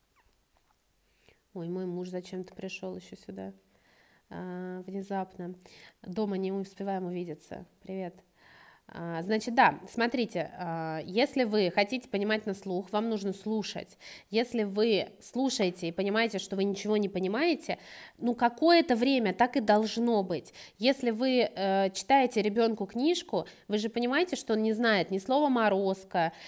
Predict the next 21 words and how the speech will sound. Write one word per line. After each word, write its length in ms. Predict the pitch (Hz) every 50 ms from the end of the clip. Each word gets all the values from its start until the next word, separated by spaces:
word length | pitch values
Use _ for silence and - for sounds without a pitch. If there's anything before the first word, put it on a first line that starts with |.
| - -
ни 680 | - 202 208 214 233 247 254 254 254 247 247 247 247 240 233
там 200 | - 208 208 208
«красная 400 | - 233 247 269 269 269 254 240
девица», 580 | 202 202 220 226 220 202 190 175 170 - 175
да, 160 | 170 202 226 262
он 140 | 247 208
тоже 260 | - 254 277 247 220 208
не 100 | 196 180
понимает 560 | 196 202 220 220 233 262 302 330 311 - -
ни 200 | 202 240 311 339
черта, 520 | - - 262 262 269 - - 233 196 165
что 200 | - - - 165
вы 100 | 170 180
ему 200 | 214 247 262 240
читаете. 680 | - - 220 - - 202 170 160 160 - - - - - - - - - -
Но 80 | - 226
вы 40 | 240
продолжаете 680 | - 233 208 202 196 196 196 202 233 269 349 339 - 247
ему 160 | 214 208 202
это 160 | 240 - 269
читать. 460 | - - - 247 - - 170 147 151